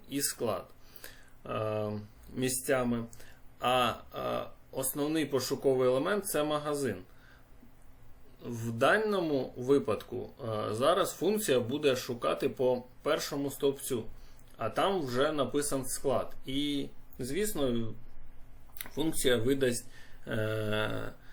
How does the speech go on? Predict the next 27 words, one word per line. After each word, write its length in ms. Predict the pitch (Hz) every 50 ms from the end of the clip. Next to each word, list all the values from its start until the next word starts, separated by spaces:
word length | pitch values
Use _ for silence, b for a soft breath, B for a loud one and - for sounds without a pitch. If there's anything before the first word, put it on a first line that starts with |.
| B B B B
значення, 540 | - - 139 147 170 165 - - 139 123 120
яке 220 | 117 110 - 143
вона 260 | 143 143 135 127 123
знайти 320 | 113 117 117 113 113 139 127
не 160 | 127 123 120
змогла. 420 | 117 113 117 113 110 110 92 - - B B B B B B
Ну, 300 | - 147 160 170 160 - - 147
і 460 | 143 139 135 139 143 139 139 139 127
ми 380 | 135 135 151 160 151 139 - -
завершити 600 | 117 127 135 135 135 123 120 - 120 113 131 120
цю 280 | 107 - - 135 127 113
формулу 540 | 110 - - 135 127 123 113 113 110 110 113
не 100 | 120 127
можемо, 480 | 120 107 104 101 101 - 143 170 190
тому 260 | 185 - 151 147 147
що 160 | 139 - - 139
номера 380 | 135 135 135 131 127 123 127
стовпця 460 | 120 - - 135 123 117 - - -
у 100 | 185 165
нас 260 | 143 139 135 135 135 143
немає. 340 | 139 139 131 113 92 90 - - B B B B B B B B B B B B - -
Ми 160 | 117 120 127
його 200 | 131 123 127 123
не 100 | 127 131
можемо, 600 | 131 131 127 117 107 110 107 107 107 107 110 107 B B B B B B B B - -
е, 380 | 113 107 104 101 101 101 107
якщо... 500 | 117 120 120 - - 139 135 127 120 -